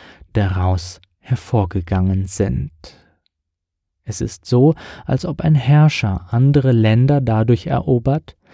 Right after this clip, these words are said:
dass er ihnen eine andere Realitätswahrnehmung mit einem anderen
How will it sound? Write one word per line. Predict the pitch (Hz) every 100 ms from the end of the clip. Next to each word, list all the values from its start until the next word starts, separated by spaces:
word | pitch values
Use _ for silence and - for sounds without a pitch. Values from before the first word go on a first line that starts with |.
| - - -
dass | 151 -
er | 180 -
ihnen | 160 160 175 185
eine | 180 165 185 -
andere | 139 151 151 139 139 135
Realitätswahrnehmung | 139 143 143 - 147 147 - 110 104 101 98 95 95 117 135 _ _
mit | - - -
einem | 110 113
anderen | - 123 147 151 160